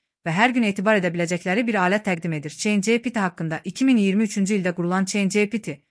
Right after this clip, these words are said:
blockchain və Web üç sahəsində süni intellekt alətləri təqdim edən lider şirkətdir. Google, Nvidia və B N B Chain kimi tərəfdaşlarla birlikdə Chain G P T inkişafçılar,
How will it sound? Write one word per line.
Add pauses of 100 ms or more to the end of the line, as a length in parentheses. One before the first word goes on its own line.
(180)
blockchain
və
Web
üç
sahəsində
süni
intellekt
alətləri
təqdim
edən
lider
şirkətdir. (320)
Google,
Nvidia
və
B
N
B
Chain
kimi
tərəfdaşlarla
birlikdə
Chain
G
P
T
inkişafçılar,